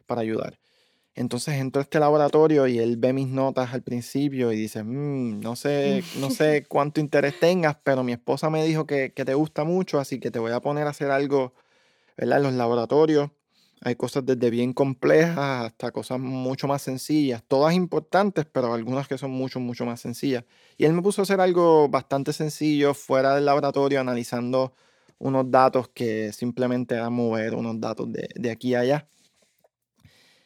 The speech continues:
Speaker 1: Y yo me emocioné tanto que él me dio una tarea de una semana y lo hice esa misma noche.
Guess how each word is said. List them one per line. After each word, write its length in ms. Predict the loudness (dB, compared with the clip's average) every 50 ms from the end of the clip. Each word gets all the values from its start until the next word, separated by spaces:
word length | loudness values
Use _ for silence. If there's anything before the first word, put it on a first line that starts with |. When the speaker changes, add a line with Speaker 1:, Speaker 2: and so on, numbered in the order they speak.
| _ _ _ _
Speaker 1:
Y 120 | -4 0
yo 240 | 2 4 4 4 4
me 120 | 4 2
emocioné 440 | 2 0 -2 -2 -4 -4 -2 -2 0
tanto 400 | 2 2 0 0 0 -2 -2 -2
que 540 | 0 -2 -2 0 0 -2 -2 -2 -2 -2 -2
él 80 | -2 -2
me 140 | 0 0 2
dio 140 | 2 0 0
una 140 | 0 0
tarea 440 | 0 0 2 2 2 2 4 4 2
de 300 | 2 0 0 -2 -2 -2
una 200 | -2 -4 -6 -6
semana 560 | -6 -6 -2 -2 0 0 0 0 0 -2 -2
y 60 | -4 -4
lo 120 | -6 -6
hice 220 | -8 -6 -6 -6
esa 160 | -6 -4 -4 -4
misma 240 | -2 -2 -2 -2
noche. 300 | -4 -4 -6 -10 -14 _